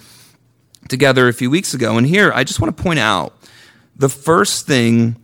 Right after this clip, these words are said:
that becomes important for our study tonight. So much of the story of Israel is a story of failure. And if you know your biblical history, you know that, a story of failure.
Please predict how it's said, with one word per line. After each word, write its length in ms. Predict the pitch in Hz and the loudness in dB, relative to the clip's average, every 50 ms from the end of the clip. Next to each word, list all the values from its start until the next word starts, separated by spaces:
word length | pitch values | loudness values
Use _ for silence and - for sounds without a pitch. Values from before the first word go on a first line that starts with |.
| - - _ _ _ | -20 -20 _ _ _
that 180 | - 123 117 113 | -2 -2 0 -2
becomes 420 | 127 127 - - 143 127 127 127 | -4 -6 -2 0 0 0 2 0
important 540 | 131 123 113 - - 143 143 120 101 117 120 | 0 0 0 0 0 0 0 0 -2 -4 -4
for 160 | - 131 113 | -2 -2 -2
our 80 | 113 113 | -2 -2
study 340 | - - - 113 113 120 | -4 -4 -4 -2 -2 -2
tonight. 400 | 117 - - 117 101 85 78 - - _ _ _ _ _ _ _ - _ _ _ _ _ | -4 -6 -6 -8 -8 -8 -10 -16 -20 _ _ _ _ _ _ _ -20 _ _ _ _ _
So 540 | _ - - - - - - 180 190 214 233 | _ -8 -6 -6 -4 -2 0 0 2 2 2
much 580 | 233 220 196 170 151 143 139 - - - - - - | 2 2 2 2 0 0 -2 -4 -6 -8 -8 -10 -6
of 420 | - 139 127 127 127 123 127 - - | -2 0 2 2 2 0 -2 -4 -4
the 80 | 123 | -4
story 480 | 120 - - - - 143 139 135 135 135 | -2 -2 -6 -4 -2 0 0 2 2 2
of 100 | 131 117 | 0 -2
Israel 580 | - - 110 127 131 123 123 123 123 120 117 107 | -2 -2 -2 -2 -2 -2 -4 -4 -4 -2 -2 -4
is 160 | 78 107 110 | -4 -4 -4
a 80 | 113 110 | -4 -6
story 440 | - - - - 120 117 120 120 110 | -6 -8 -6 -2 0 0 2 0 0
of 120 | 95 - | -2 -6
failure. 580 | - - - 98 95 95 95 92 85 69 55 - _ _ _ | -10 -10 -10 -10 -10 -10 -10 -12 -12 -14 -16 -18 _ _ _
And 100 | - 113 | -18 -18
if 140 | 110 - - | -16 -14 -12
you 60 | 110 | -10
know 240 | 113 117 117 127 135 | -8 -6 -4 -4 -2
your 180 | 135 139 139 | -2 -4 -4
biblical 300 | 131 131 127 127 120 117 | -4 -4 -6 -6 -8 -8
history, 340 | 117 120 120 - - 117 98 | -8 -8 -8 -10 -12 -12 -12
you 80 | 95 98 | -10 -8
know 260 | 95 98 98 104 107 | -8 -6 -6 -6 -8
that, 220 | 98 80 67 - | -8 -10 -14 -16
a 40 | - | -16
story 340 | - - - 123 120 120 120 | -16 -10 -6 -4 -2 -2 -2
of 80 | 117 107 | -4 -6
failure. 500 | - - - 101 101 101 101 90 78 | -8 -10 -10 -8 -8 -8 -8 -10 -12